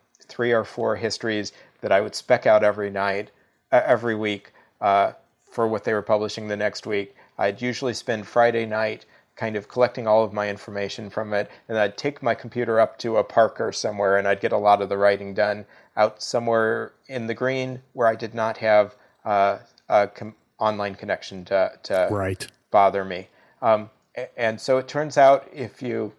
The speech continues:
Speaker 1: do that every week for four or five years, you end up with a lot of content. Um,
Speaker 2: That's amazing.
Speaker 1: so the, the first step in that is, uh, I'm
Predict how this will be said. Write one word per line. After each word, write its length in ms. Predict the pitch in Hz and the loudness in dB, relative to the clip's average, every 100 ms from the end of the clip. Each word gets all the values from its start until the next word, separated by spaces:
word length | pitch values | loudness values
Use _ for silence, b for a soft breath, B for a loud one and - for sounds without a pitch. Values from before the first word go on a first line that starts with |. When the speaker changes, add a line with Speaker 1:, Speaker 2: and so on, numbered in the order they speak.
| _ | _
Speaker 1:
do 140 | 135 139 | -6 2
that 240 | 135 131 | 4 4
every 300 | 127 127 135 | 0 -2 -4
week 280 | 120 120 - | -4 -8 -10
for 160 | - 104 | -12 -6
four 220 | 131 113 | 0 0
or 60 | |
five 280 | 107 110 101 | 2 0 0
years, 300 | 107 104 98 | -4 -6 -6
you 100 | 120 | -6
end 160 | 104 98 | -4 -4
up 160 | 92 | -6
with 140 | 107 - | -8 -10
a 40 | |
lot 220 | 101 95 95 | -8 -8 -8
of 100 | - | -12
content. 580 | 98 92 - - - _ b b b b | -14 -14 -16 -20 -20 _ b b b b
Um, 80 | 107 | -2
Speaker 2:
That's 200 | 104 - | 0 -4
amazing. 600 | 104 98 104 107 95 87 _ | -8 -6 -6 -6 -10 -16 _
Speaker 1:
so 400 | - 151 135 135 156 | -2 2 2 2 -6
the, 260 | 135 139 139 - | 2 2 4 0
the 100 | 127 | 2
first 460 | - 175 - - | 2 -2 -2 -10
step 320 | - 156 131 | 0 2 4
in 100 | 135 | 2
that 340 | 117 117 117 - b b | 2 4 4 -2 b b
is, 340 | 127 113 113 110 | -4 -2 -2 -2
uh, 320 | 120 113 - - - | 2 2 0 -8 -8
I'm 460 | 113 113 120 127 | -6 -6 -10 -20